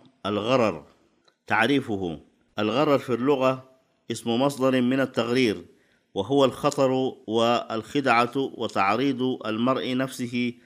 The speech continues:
أو ماله للهلكة، وفي الشرع البيع المجهول العاقبة. فالغرر مبناه على الجهالة، وهذه الجهالة إما أن تكون في المبيع أو في الثمن. أولًا،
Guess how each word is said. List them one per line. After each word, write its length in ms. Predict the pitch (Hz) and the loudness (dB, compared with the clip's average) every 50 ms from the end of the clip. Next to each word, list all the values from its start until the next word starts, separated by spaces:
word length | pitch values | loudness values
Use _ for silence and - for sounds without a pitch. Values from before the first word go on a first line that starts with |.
| _ _ _ - | _ _ _ -6
أو 140 | - 107 107 | -2 0 2
ماله 560 | 110 123 131 131 131 127 120 - - 123 123 | 2 4 4 4 4 2 0 -2 -2 -2 -2
للهلكة، 680 | 117 110 110 104 101 127 135 131 110 - - 87 76 - _ _ _ _ _ _ - | -2 -2 -4 -4 -2 0 2 2 2 0 0 -6 -8 -8 _ _ _ _ _ _ -8
وفي 160 | - 98 98 | -8 -4 -4
الشرع 380 | 110 104 - - 151 143 135 123 135 143 139 135 - - - | -2 -2 0 0 2 2 2 2 2 2 0 0 -2 -4 -4
البيع 480 | 113 110 104 101 131 139 143 131 120 127 | -4 -4 -2 0 2 2 2 2 2 0
المجهول 840 | 123 113 107 101 98 - - 139 139 135 123 123 123 123 117 - - _ _ _ - | 0 0 0 -2 -2 -4 -4 -2 0 2 2 2 0 0 -2 -6 -12 _ _ _ -4
العاقبة. 680 | 104 107 104 104 123 127 123 - - 107 85 87 76 - - _ _ _ _ _ _ _ _ _ _ - | 0 2 4 4 4 4 2 2 0 -2 -2 -2 -6 -8 -12 _ _ _ _ _ _ _ _ _ _ -4
فالغرر 720 | 107 107 104 101 120 143 151 139 131 127 127 131 135 - - - _ _ _ _ _ - | -2 0 0 0 2 2 2 4 4 4 2 2 0 -2 -6 -12 _ _ _ _ _ -2
مبناه 760 | 104 104 95 101 117 135 139 135 131 127 131 127 127 123 123 - - _ _ _ _ _ _ - | -2 -2 0 0 0 2 2 2 2 0 -2 -2 -2 -2 -6 -12 -20 _ _ _ _ _ _ -2
على 240 | 92 113 123 123 | 0 2 2 2
الجهالة، 560 | 117 110 104 117 110 113 135 131 131 120 110 101 | 2 0 0 0 0 2 2 2 4 4 2 2
وهذه 480 | 101 98 110 123 131 131 131 120 120 | 2 0 2 2 2 2 2 0 0
الجهالة 680 | 117 107 104 113 113 135 139 139 139 139 131 - 147 | -2 0 0 0 0 2 2 4 4 2 2 2 2
إما 360 | 147 139 131 127 127 127 117 120 | 2 2 4 4 2 2 0 -2
أن 120 | 120 - | -4 -4
تكون 520 | - 185 - - 139 135 127 127 123 120 123 - _ _ _ _ - | -4 -6 -4 -2 0 0 2 0 0 -2 -6 -10 _ _ _ _ -4
في 100 | - 131 | -2 0
المبيع 680 | 127 123 123 120 117 131 131 123 120 123 127 110 - - | 0 2 0 0 0 0 0 0 0 -2 -4 -4 -6 -2
أو 120 | 120 120 | -2 -2
في 100 | 113 - | -2 -2
الثمن. 460 | 113 - - - 131 120 101 85 76 - - _ _ _ _ _ _ _ _ _ _ _ _ _ - | -6 -6 -2 0 0 2 0 -2 -4 -8 -14 _ _ _ _ _ _ _ _ _ _ _ _ _ -4
أولًا، 500 | 107 107 123 139 139 127 104 90 82 78 | -2 2 4 4 4 4 4 0 -2 -10